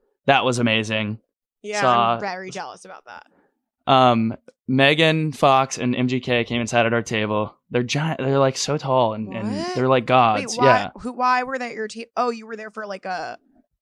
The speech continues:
Speaker 2: was that
Speaker 1: Like,
Speaker 2: this,
Speaker 1: an
Speaker 2: the
Speaker 1: event.
Speaker 2: Triller thing or something?
Speaker 1: Yeah, it was Triller. I'm done talking. I'm sorry. It was, like, so jam-packed of, like, a weekend that, like, it was so nonstop. Ice Cube started a, his own basketball league,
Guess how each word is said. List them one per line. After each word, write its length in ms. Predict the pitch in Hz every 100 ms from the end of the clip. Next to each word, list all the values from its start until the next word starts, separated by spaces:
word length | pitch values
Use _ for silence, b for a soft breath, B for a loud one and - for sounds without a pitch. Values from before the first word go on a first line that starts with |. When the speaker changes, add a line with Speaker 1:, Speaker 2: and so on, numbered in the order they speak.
| _
Speaker 2:
was 120 | 214
that 120 | 240 208
Speaker 1:
Like, 160 | 156
Speaker 2:
this, 160 | 262 -
Speaker 1:
an 60 |
Speaker 2:
the 60 | 156
Speaker 1:
event. 320 | 143 147 226
Speaker 2:
Triller 100 | 247
thing 260 | - 262 262
or 100 | 262
something? 340 | 262 262 269 -
Speaker 1:
Yeah, 220 | 165 196 202
it 20 |
was 140 | 175
Triller. 360 | - 175 135 113
I'm 200 | 196 233
done 160 | 214 185
talking. 320 | 156 131 127
I'm 140 | 131
sorry. 320 | 135 151 113 110
It 80 | 151
was, 160 | 165
like, 160 | 165 127
so 320 | - 160 170
jam-packed 760 | 135 127 131 - 117 117 123 127
of, 120 | 117
like, 200 | 120 120
a 60 |
weekend 340 | 117 120 139 127
that, 200 | 123 -
like, 280 | 131 120 - - 123
it 160 | 139 123
was 100 | 113
so 300 | - 143 139
nonstop. 480 | 131 123 - 120 127
Ice 240 | 127 127
Cube 380 | - 131 127 123 - _
started 420 | - - 120 120 113
a, 200 | 110 -
his 140 | 117
own 240 | 117 117
basketball 580 | 110 117 113 - 117 113
league, 340 | 113 113 110